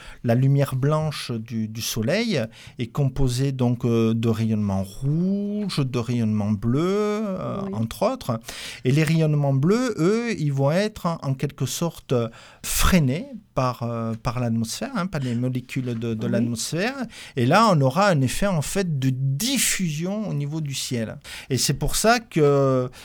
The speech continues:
Speaker 1: les rayonnements rouges, quant à eux, euh, nous parviennent plus facilement à notre œil. Et on assiste, euh, à des phénomènes physiques, euh, qu'on appelle, euh, notamment le,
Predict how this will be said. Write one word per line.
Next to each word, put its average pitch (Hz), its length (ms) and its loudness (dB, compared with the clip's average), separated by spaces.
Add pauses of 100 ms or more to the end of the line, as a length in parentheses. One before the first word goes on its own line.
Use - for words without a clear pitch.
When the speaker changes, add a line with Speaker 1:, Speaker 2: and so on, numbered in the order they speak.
(140)
Speaker 1:
les 127 120 2
rayonnements 131 720 0
rouges, 165 540 -2 (120)
quant 123 220 -4
à 120 100 0
eux, 202 480 -2 (320)
euh, 120 220 -2
nous 135 220 2
parviennent 135 640 -4
plus 170 300 -2
facilement 135 680 -2 (100)
à 131 60 -8
notre 117 640 -4
œil. 160 400 -2 (340)
Et 135 120 6
on 165 180 6
assiste, 226 720 0
euh, 156 460 4 (240)
à 123 100 2
des 127 160 4
phénomènes 175 880 2
physiques, 151 720 -2
euh, 127 160 0
qu'on 131 180 -2
appelle, 170 320 -2
euh, 139 140 0
notamment 131 420 -2
le, 120 480 0